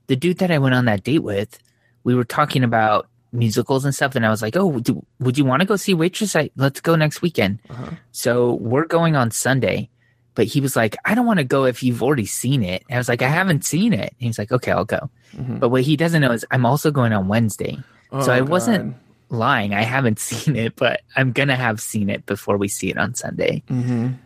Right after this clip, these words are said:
Speaker 1: Um, but I'm happy to go twice. Um, I think it'll be good. And
Speaker 2: I feel like you're
Speaker 1: I
Speaker 2: always
Speaker 1: think
Speaker 2: doing this
Speaker 1: that
Speaker 2: now.
Speaker 1: Say it again?
Speaker 2: I think
Speaker 1: I
Speaker 2: you're always
Speaker 1: know.
Speaker 2: doing that now, where you just go see shows twice.
Speaker 1: <laughs> It's my thing now. Um, and that's it.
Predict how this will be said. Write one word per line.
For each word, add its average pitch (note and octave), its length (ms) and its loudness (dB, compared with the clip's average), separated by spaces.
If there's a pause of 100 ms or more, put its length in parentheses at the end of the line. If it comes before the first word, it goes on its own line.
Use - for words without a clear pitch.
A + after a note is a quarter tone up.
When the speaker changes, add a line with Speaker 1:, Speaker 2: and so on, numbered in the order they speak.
(260)
Speaker 1:
Um, G2 320 -2
but D3 140 0
I'm E3 100 2
happy B2 300 0
to G#2 80 2
go G2 200 0
twice. - 600 -4
Um, F#2+ 320 -4
I A2+ 60 -4
think A2 180 0
it'll G#2+ 80 2
be F#2+ 100 0
good. E3 340 0 (640)
And D#3+ 380 0
Speaker 2:
I E3 40 0
feel A#3+ 80 2
like D#3+ 120 0
you're C#4+ 140 0
Speaker 1:
I - 40 0
Speaker 2:
always B3 200 0
Speaker 1:
think D4 100 2
Speaker 2:
doing A#3+ 240 2
this E3 80 0
Speaker 1:
that D#4+ 120 2
Speaker 2:
now. A#2+ 300 -2 (1300)
Speaker 1:
Say C#3+ 220 2
it E3 80 0
again? A3 340 0
Speaker 2:
I E3 80 -6
think G#3+ 120 -2
Speaker 1:
I - 20 2
Speaker 2:
you're D3 180 2
always G#3+ 100 0
Speaker 1:
know. C#3 140 2
Speaker 2:
doing B2+ 140 2
that D3 100 -2
now, C3+ 160 2
where B2+ 60 0
you C3 80 -2
just D3 100 -2
go D#3+ 60 -2
see D#3+ 160 -6
shows D3+ 320 -4
twice. - 480 -12 (680)
Speaker 1:
<laughs> C#4 160 2 (220)
It's - 180 0
my D#3 100 0
thing A#2 220 -2
now. A2 180 -4 (680)
Um, A2+ 580 0 (480)
and E3+ 560 0
that's G3+ 160 0
it. - 140 2